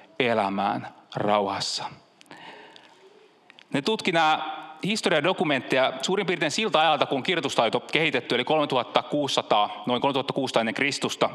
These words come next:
vuoteen tuhat yhdeksänsataakuusikymmentä ne tutki sitä väliä. Ja tältä viidentuhannen kuudensadan vuoden ajalta ne pystyi löytämään noin vi-, neljätoistatuhatta viisisataakolimekymmentä sotaa niistä historiankirjoituks-,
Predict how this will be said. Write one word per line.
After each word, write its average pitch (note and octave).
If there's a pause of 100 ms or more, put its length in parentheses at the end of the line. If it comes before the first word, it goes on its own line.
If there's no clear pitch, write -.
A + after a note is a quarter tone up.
(240)
vuoteen D3+
tuhat C#3
yhdeksänsataakuusikymmentä C3
ne G2+
tutki - (440)
sitä C3+
väliä. B2 (460)
Ja -
tältä F3+
viidentuhannen G3+
kuudensadan G3
vuoden D#3
ajalta D3+
ne C#3+
pystyi F3+
löytämään C#3+
noin D#3+
vi-, G3+
neljätoistatuhatta F#3+ (100)
viisisataakolimekymmentä C3+
sotaa - (720)
niistä C3
historiankirjoituks-, A#2+